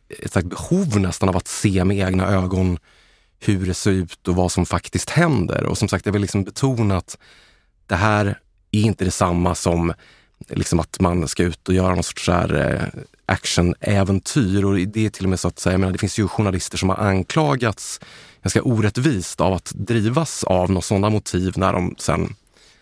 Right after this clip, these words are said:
hamnat i olika besvärliga situationer. Men jag tror, jag tror att det är en ganska naturlig grej att man, nej, men att man vill se själv, eh, hur saker är.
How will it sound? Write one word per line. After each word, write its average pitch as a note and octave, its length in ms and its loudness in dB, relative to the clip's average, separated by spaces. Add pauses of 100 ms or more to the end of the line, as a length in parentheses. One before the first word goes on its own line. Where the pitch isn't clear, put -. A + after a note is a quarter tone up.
(140)
hamnat F2+ 320 2
i G2 60 0
olika F2+ 240 0
besvärliga F#2 420 0
situationer. G2 640 0
Men G2 240 0 (440)
jag - 100 -4
tror, F3+ 320 0 (280)
jag - 120 0
tror E3+ 100 -2
att - 20 -2
det F3 60 0
är - 20 2
en C3 60 2
ganska A2 240 0
naturlig C3+ 480 2
grej F#2+ 280 2
att - 180 -4
man, F2 460 0 (1300)
nej, F3+ 180 4
men A#2 120 4
att - 120 -6
man A#2+ 120 4
vill A2 140 -2
se - 340 0
själv, F#2+ 560 0 (100)
eh, - 300 -2
hur F#2 460 0 (280)
saker - 640 0 (280)
är. - 200 0